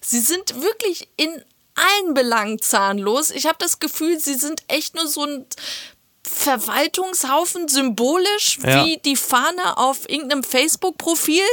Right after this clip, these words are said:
Speaker 1: Ich, ich verstehe nicht, was die Rolle der U N heute noch ist. Ganz ehrlich, ich, ich bin so enttäuscht und,
Speaker 2: Ja.
Speaker 1: äh,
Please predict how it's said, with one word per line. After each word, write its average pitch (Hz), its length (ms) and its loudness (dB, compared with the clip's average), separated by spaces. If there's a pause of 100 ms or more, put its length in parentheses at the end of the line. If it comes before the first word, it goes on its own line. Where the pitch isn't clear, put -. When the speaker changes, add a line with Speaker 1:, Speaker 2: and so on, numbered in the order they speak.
(100)
Speaker 1:
Ich, - 260 -2
ich - 240 -8 (320)
verstehe 302 600 2
nicht, 320 260 -4
was 294 240 0
die 254 120 0
Rolle 302 600 2 (340)
der 240 200 6
U 262 140 0
N 277 320 0
heute 302 300 4
noch 269 200 4
ist. - 360 -2
Ganz 320 280 0
ehrlich, - 460 0
ich, - 280 -4
ich - 160 -8
bin 277 240 -2
so 240 280 2
enttäuscht 320 680 0
und, 233 180 -2
Speaker 2:
Ja. 143 320 4
Speaker 1:
äh, - 20 0